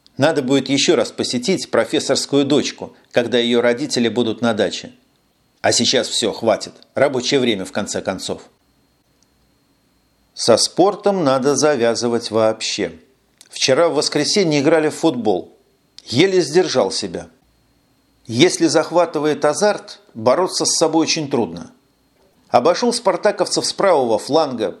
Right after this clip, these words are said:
пара финтов перед пытавшимся выдавить меня за боковую последним защитником и сухой лист в девятку от угла поля. Гол!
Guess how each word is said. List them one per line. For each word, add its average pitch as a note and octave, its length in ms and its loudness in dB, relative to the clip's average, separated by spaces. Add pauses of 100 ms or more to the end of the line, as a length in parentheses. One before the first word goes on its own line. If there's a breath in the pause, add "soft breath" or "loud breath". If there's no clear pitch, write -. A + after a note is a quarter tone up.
(120)
пара B2+ 220 2
финтов C3 680 0
перед C#3+ 260 -4
пытавшимся D3 640 0
выдавить C3+ 420 0
меня C3+ 280 0
за B2+ 100 -4
боковую B2+ 640 0
последним B2 540 0
защитником A2+ 800 -4 (400)
и G#3+ 140 2
сухой D#3 480 0
лист D3 260 -2
в G#2 120 -8
девятку C#3 640 0
от A#2+ 160 -4
угла B2 280 2
поля. G2 340 -4 (800)
Гол! G#2 640 -2